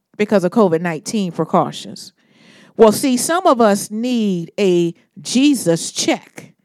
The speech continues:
We need a faith check. We need to check our own faith to see if it is at least a grain of a mustard seed. Because if it is, if it reaches the right level, if it's at least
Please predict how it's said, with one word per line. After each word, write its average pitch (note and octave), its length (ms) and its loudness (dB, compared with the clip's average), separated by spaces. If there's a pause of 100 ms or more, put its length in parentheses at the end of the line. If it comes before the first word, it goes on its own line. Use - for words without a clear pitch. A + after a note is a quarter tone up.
(380)
We B3 220 4
need B3 260 0
a G3 140 4
faith G#3+ 720 -2
check. - 440 -4
We A3+ 160 0
need A#3 160 -4
to G3+ 80 0
check A3+ 300 -4
our G3 160 2
own G3+ 240 0
faith A#3+ 600 -6 (460)
to A3+ 140 4
see A#3 400 -4
if G#3+ 180 2
it A3 240 4
is G#3+ 560 2
at G#3 180 0
least B3 760 -8 (1080)
a G3+ 120 2
grain F3+ 720 0
of F3+ 160 0
a G3+ 100 2
mustard G#3+ 480 -6
seed. - 420 -16 (640)
Because A#3+ 340 2
if A3 160 2
it A#3 180 4
is, G#3 600 -4
if G3+ 220 0
it C4 160 -6
reaches A#3 420 -4
the G#3 140 -4
right G3+ 340 -2
level, F#3+ 600 -6
if F#3+ 200 0
it's B3 180 -6
at G#3 140 -2
least A3+ 560 -8